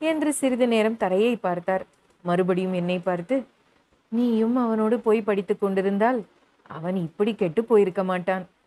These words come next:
மார்க்கு இவ்வளவு குறைந்திருக்காது. என்னுடைய போதாத காலம் உனக்கு நோய் வர நீ பரீட்சையில் தவறிவிட்டாய்.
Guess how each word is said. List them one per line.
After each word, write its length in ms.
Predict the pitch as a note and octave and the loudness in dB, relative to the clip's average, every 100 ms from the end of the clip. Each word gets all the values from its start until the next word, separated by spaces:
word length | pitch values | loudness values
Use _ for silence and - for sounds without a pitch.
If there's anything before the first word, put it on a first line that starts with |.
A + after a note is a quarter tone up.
| _ _ - | _ _ -14
மார்க்கு 380 | D3 E3+ F3+ G#3+ | -8 -6 -4 -4
இவ்வளவு 380 | F3+ E3 F#3+ F#3+ | -2 2 2 2
குறைந்திருக்காது. 800 | - D#3+ F3 A3 A3 F#3+ F3+ F#3+ - _ _ _ _ _ _ - | -4 -4 -2 -2 -2 -4 -4 -4 -8 _ _ _ _ _ _ -14
என்னுடைய 480 | D3 C#3+ E3+ G3 G#3+ | -12 -6 2 4 4
போதாத 420 | G#3 G3+ G#3+ G#3+ G#3+ | 2 -2 0 0 0
காலம் 400 | G#3 G3 G3 A3 - _ _ _ - | -2 -2 -2 -4 -10 _ _ _ -8
உனக்கு 320 | G3 F3+ G#3 | -6 -4 -2
நோய் 240 | F#3 F#3 | 0 0
வர 160 | F#3 F3+ G#3+ | 2 2 2
நீ 160 | F#3 G#3 | -2 -4
பரீட்சையில் 580 | - D3 F3+ A#3 F3+ G#3+ | -4 -6 -4 -2 0 -2
தவறிவிட்டாய். 720 | E3 C#3+ G3 G3+ E3+ F3+ F3+ | -4 0 0 0 -2 -2 -2